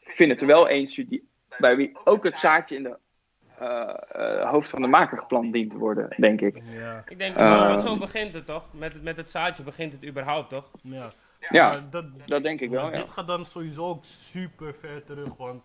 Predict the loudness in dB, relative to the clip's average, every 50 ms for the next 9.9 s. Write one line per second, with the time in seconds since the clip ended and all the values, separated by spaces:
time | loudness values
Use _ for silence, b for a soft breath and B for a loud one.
0 | _ _ _ _ _ _ _ -8 -6 -6 -4 -4 -6 -6 -6 -6 -8 -6 -4 -4
1 | -4 -4 -4 -8 -10 -10 -8 -8 -8 -6 -6 -8 -8 -8 -8 -8 -8 -10 -12 -16
2 | _ _ -14 -14 -14 -12 -14 -14 -14 -14 -18 -18 _ -8 -4 -4 -4 -4 -6 -12
3 | -14 -14 -14 -14 -14 -16 -14 -12 -10 -10 -10 -10 -8 -6 -6 -4 -4 -6 -10 -12
4 | -16 -18 -20 -18 -20 -18 -16 -14 -14 -14 -14 -14 -14 -12 -12 -12 -12 -12 -14 -14
5 | -14 -14 -14 -12 -12 -14 -14 -16 -14 -14 -14 -14 -16 -16 -16 -16 -14 -14 -14 -14
6 | b b b b b b _ -8 -6 -6 -6 -8 -8 -6 -6 -4 -4 -4 -6 -8
7 | -6 -4 -2 -2 -2 -2 -4 -6 -8 -6 -6 -6 -6 -8 -10 -10 -10 -10 -10 -10
8 | -10 -10 -12 -14 -14 -14 -12 -12 -12 -12 -14 -16 -16 -16 -14 -10 -8 -8 -8 -8
9 | -10 -12 -16 -18 -18 -16 -16 -16 -16 -16 -16 -16 -16 -16 -18 -18 -20 -20